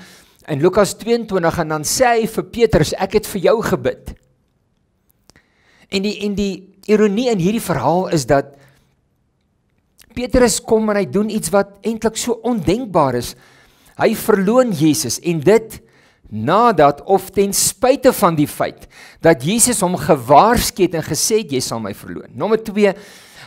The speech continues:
hy doen dit ten spyte van die feit dat die Bybel sê vir ons dat Jesus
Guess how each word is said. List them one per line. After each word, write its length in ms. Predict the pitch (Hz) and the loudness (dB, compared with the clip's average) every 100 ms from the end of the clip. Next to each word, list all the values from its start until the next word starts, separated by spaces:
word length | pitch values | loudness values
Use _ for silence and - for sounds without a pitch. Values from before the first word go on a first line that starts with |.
| _ | _
hy 140 | - 151 | -2 -2
doen 260 | 120 233 | 2 4
dit 200 | 240 233 | 6 6
ten 180 | 220 208 | 6 4
spyte 480 | - - 254 269 269 | 2 2 2 4 4
van 160 | - 220 | 4 2
die 100 | 196 | 0
feit 300 | - 185 170 | 2 2 4
dat 140 | 160 | 2
die 100 | 160 | 0
Bybel 380 | 123 185 247 240 | 2 4 6 4
sê 240 | - 185 175 | 4 4 4
vir 140 | 170 | 0
ons 220 | 170 135 | -4 -4
dat 260 | 113 165 110 | 0 0 0
Jesus 580 | 135 240 - 185 - | -4 -2 2 2 0